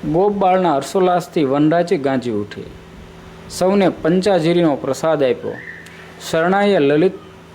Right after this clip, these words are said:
રાગ છેડ્યો અને અસિત ખેલ પૂરો કરીને બહાર આવ્યો. આ રીતે નિજ મંદિરમાં કૃષ્ણ જન્મનું આખું દ્રશ્ય હતું.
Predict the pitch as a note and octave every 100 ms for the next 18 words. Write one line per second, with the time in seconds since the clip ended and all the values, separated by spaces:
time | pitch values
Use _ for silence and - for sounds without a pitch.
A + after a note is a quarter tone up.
0 | - - C#3 D#3 D#3 - A#2 G#2+ - -
1 | - - - - B2 - E3 D3+ A3 E3+
2 | - - D3 C#3+ - - C3+ B2 A#2+ A2+
3 | C#3 A#3 - - - - C3 A2+ A2 G#2
4 | G2+ - - D#3 D#3+ D3+ C#3 B2+ D3+ D#3
5 | E3 F#3 F3+ A#2+ C#3 - D#3 B2 A#2+ A#2
6 | A#2+ C#3+ - B2 - C3 G#2+ G#2+ - D#3
7 | D4+ - - - A2 - G#2+